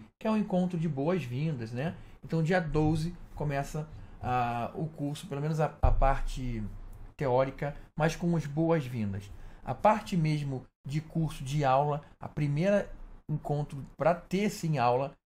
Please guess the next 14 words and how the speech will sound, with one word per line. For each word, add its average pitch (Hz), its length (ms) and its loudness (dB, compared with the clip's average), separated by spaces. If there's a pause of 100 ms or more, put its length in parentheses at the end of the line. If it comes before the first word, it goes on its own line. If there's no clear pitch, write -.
é 139 120 0
dia 147 240 -4
dezenove, 135 680 -4 (280)
tá - 80 -12
bom? 147 260 0 (340)
Aí 151 160 2
do 185 220 2
dia 185 340 2
dezenove, 160 880 2 (240)
a 143 60 -8
gente 156 240 -2
pula 160 300 0
pro 156 180 -4
dia 156 400 0